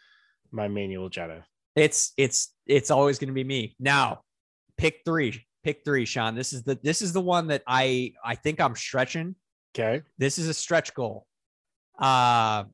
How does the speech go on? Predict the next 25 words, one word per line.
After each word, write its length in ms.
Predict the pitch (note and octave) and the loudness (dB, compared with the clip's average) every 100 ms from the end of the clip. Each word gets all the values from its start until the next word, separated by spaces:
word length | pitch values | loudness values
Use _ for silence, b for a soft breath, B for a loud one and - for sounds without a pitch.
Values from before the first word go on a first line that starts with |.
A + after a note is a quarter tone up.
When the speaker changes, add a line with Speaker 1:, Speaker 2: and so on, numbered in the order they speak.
| _ _ _ | _ _ _
Speaker 2:
have 160 | - C#3 | -4 -2
you 120 | B2+ | 0
heard 200 | C#3 C#3 | 0 0
of 80 | G#2+ | 0
it? 140 | G2+ _ | -8 _
It 160 | - B2+ | -6 -2
is 300 | C3+ B2 A2 | -2 -4 -8
the 400 | A#2+ B2 A2+ A#2 _ _ _ _ _ _ _ _ _ _ - | -8 -6 -6 -8 _ _ _ _ _ _ _ _ _ _ -2
Toyota 760 | C#3+ C3+ C#3 D3 F#3+ G3 - | 4 6 6 6 4 2 -2
G 380 | A#2 A#2 B2+ D#3 | -10 -6 -2 0
R 340 | B2+ B2+ B2+ B2+ | 4 6 6 2
Corolla. 640 | - A2+ A2 G2 - - _ _ _ _ _ _ _ - | -4 -4 -4 -4 -8 -12 _ _ _ _ _ _ _ -6
Speaker 1:
I 160 | A2 A2 | -4 -2
have 220 | A2+ G#2 | -2 -2
not. 600 | G2 F#2+ G#2 B2 F2+ F2+ _ _ - G#2 - - | -6 -4 0 0 0 -6 _ _ -18 -18 -18 -8
Speaker 2:
Three 440 | B2+ B2+ D#3 G#3+ | -2 4 6 6
hundred 360 | G#3+ G#3 G#3+ G3+ | 4 2 0 0
horsepower, 800 | F3+ D3+ D3 - C#3 C3+ C3+ C#3+ _ _ | 0 0 0 -2 0 0 -4 -8 _ _
one 480 | A2+ G#2+ B2+ F3 B3+ | -10 -2 2 2 0
point 360 | - A#3+ A#3 - | -2 0 0 -2
six 440 | - G3+ G3+ - | -2 -2 -2 -4
liter, 500 | D3 C#3 C3 B2+ B2 _ _ _ _ _ _ _ _ _ _ _ _ - | -6 -4 -4 -4 -8 _ _ _ _ _ _ _ _ _ _ _ _ -8
three-cylinder 1080 | D3+ E3 G#3 C4 C4 - F#3+ F#3+ F#3+ F3+ E3+ | -2 2 2 0 -2 -4 -4 -2 -4 -6 -6
turbo 440 | - D#3+ D3+ C#3+ | -4 -2 0 0
engine. 420 | A#2 B2 G#2+ G#2 | 0 -4 -6 -12